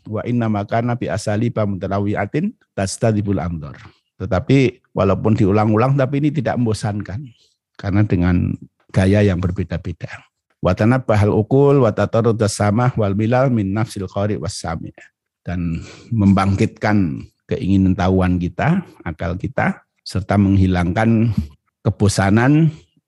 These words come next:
yang ada pada jiwa orang yang membaca maupun yang mendengarnya. Nah, demikianlah Bapak Ibu tentang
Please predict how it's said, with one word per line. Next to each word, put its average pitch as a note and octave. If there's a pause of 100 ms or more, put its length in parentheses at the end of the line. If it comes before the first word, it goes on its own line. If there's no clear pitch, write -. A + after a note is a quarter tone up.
(160)
yang F2
ada F#2+
pada F#2
jiwa F2
orang F2
yang E2
membaca D#2+
maupun F2
yang F2 (160)
mendengarnya. D#2
Nah, G#2+
demikianlah G2+ (120)
Bapak F#2
Ibu C#3
tentang G#2+